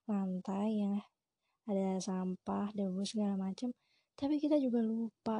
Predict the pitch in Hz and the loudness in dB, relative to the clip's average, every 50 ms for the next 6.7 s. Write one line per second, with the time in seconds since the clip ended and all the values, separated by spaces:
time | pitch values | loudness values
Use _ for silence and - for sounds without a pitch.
0 | 220 202 214 208 - - 208 202 196 196 196 190 185 - _ _ _ - 202 208 | 0 0 -2 -2 -2 0 -2 0 0 0 0 -2 -2 -6 _ _ _ -4 -2 0
1 | 202 190 185 208 226 254 269 - - - _ _ _ _ _ _ _ _ _ _ | 0 0 0 2 2 4 4 2 0 -2 _ _ _ _ _ _ _ _ _ _
2 | _ _ _ _ _ - - - 269 240 240 - - 285 247 269 233 262 247 - | _ _ _ _ _ -10 -4 0 0 0 0 0 -2 0 2 2 2 2 2 2
3 | 269 277 294 294 294 294 285 269 233 220 208 - 220 208 208 214 196 220 208 190 | 0 0 2 2 2 2 2 4 2 2 2 0 0 0 2 2 2 2 2 2
4 | 226 208 196 - 254 240 262 247 233 240 262 240 226 214 208 208 208 - _ _ | 2 0 2 2 2 2 2 4 6 6 8 8 8 6 6 2 0 -4 _ _
5 | - - - - - _ _ - 240 233 - 247 247 240 240 240 240 - 247 220 | -16 -14 -14 -14 -16 _ _ 2 4 4 4 2 0 2 2 2 2 2 2 2
6 | 226 220 - 233 233 - 220 208 208 202 196 202 214 | 2 2 0 0 0 0 0 0 0 0 0 -2 -4